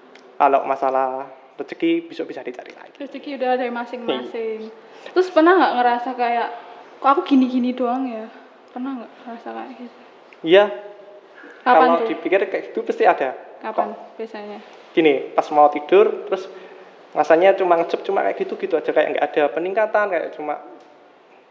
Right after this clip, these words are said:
Speaker 1: "Kok gini terus ya?" Bosen aku tak khusus mikir pikiran,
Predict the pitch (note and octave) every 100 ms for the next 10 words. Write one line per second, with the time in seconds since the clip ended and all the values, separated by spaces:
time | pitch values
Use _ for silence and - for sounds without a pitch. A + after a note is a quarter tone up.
0 | _ - - - C#3+ D3 F#3+ - B2+ -
1 | - - D#4+ B3+ - - F3 G#3+ G3 -
2 | F3+ G3 - E3+ D#3 D#3 D3+ C3